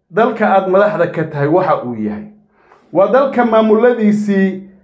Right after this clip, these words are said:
kolkii hore ku aaminsanaa ama adiga madaxweynaha kuu aqoonsanaa ay si cad intay kaaga hor yimaadeen ay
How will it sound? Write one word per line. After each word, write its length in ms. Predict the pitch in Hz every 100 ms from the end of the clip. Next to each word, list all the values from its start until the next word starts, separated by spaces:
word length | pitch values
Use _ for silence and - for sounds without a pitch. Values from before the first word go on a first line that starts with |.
| _ _ _ _
kolkii 380 | 233 240 - 220
hore 380 | 208 170 170 175 - - _ _
ku 160 | - -
aaminsanaa 600 | 170 165 156 156 156 151
ama 220 | 151 175 165
adiga 240 | 208 262
madaxweynaha 520 | 208 185 180 202 185 -
kuu 140 | 185 175
aqoonsanaa 680 | 143 143 139 - 127 120 110 - _ _ _ _ _ _ -
ay 140 | 127 -
si 160 | -
cad 280 | - 147 147 131
intay 200 | 165 156
kaaga 240 | 147 143
hor 100 | 147
yimaadeen 420 | 135 135 127 143
ay 100 | 127